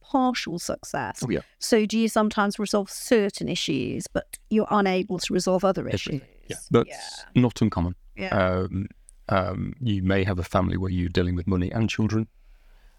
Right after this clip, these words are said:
Speaker 2: and you may resolve money and not children,
Speaker 1: Yeah.
Speaker 2: or vice versa.
Speaker 1: Yeah.
Speaker 2: Yeah. Or you may resolve, I don't know, for example, what happens to the family home and what happens to child maintenance,
Speaker 1: Mm.
Speaker 2: but you might be able to resolve what happens with pensions.
Speaker 1: Mm.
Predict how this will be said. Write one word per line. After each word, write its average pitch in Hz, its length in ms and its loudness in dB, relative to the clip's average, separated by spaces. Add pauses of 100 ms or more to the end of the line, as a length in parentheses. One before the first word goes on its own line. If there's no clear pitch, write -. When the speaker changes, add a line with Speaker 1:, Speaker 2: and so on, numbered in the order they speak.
(120)
Speaker 2:
and 95 220 0
you 95 100 2
may 87 120 2
resolve 85 300 -2
money 95 220 0
and 87 100 0
not 92 120 -4
children, 95 440 0
Speaker 1:
Yeah. 214 260 0
Speaker 2:
or 90 200 2
vice 87 240 0
versa. - 280 -6 (240)
Speaker 1:
Yeah. 247 80 -8
Speaker 2:
Yeah. 87 140 -4 (180)
Or 110 80 6
you 104 120 4
may 95 120 2
resolve, 90 440 0 (640)
I - 60 -8
don't 76 140 -4
know, 71 140 -6
for - 140 -6
example, - 500 -2 (180)
what - 140 -2
happens - 320 -2
to - 60 -2
the 82 80 -2
family 85 300 0
home 107 540 2 (340)
and 95 120 4
what - 120 -2
happens 82 600 -2
to - 640 -16 (480)
child - 240 -2
maintenance, 107 640 -2 (500)
Speaker 1:
Mm. - 100 -18
Speaker 2:
but 110 140 2
you 101 120 4
might 98 220 2
be 101 60 2
able 98 80 4
to - 100 -4
resolve 104 200 2
what - 100 -6
happens - 240 -6
with 208 120 -2
pensions. - 480 -4
Speaker 1:
Mm. 214 220 -20